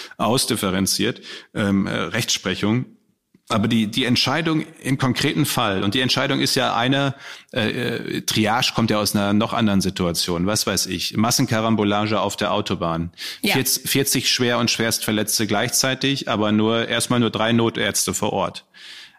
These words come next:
Speaker 1: Äh, die müssen sich ja überlegen, wo fangen wir an? Jetzt, wo ist unsere Hilfe am dringendsten nötig? Solche Entscheidungen werden,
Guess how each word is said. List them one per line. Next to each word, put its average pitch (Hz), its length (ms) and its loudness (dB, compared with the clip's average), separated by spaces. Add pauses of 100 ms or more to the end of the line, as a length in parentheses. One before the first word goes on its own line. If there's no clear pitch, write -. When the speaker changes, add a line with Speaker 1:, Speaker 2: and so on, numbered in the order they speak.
Speaker 1:
Äh, 101 180 0
die 110 220 2
müssen 104 340 4
sich 117 260 0
ja 127 360 0 (300)
überlegen, 110 920 2 (400)
wo 104 180 4
fangen 117 260 2
wir 120 140 2
an? 220 300 0 (460)
Jetzt, - 600 0
wo 120 320 2
ist 139 220 0
unsere 127 360 2
Hilfe 131 320 0
am 117 120 2
dringendsten 123 420 2
nötig? 127 380 0
Solche 120 260 0
Entscheidungen 127 720 2
werden, 123 600 0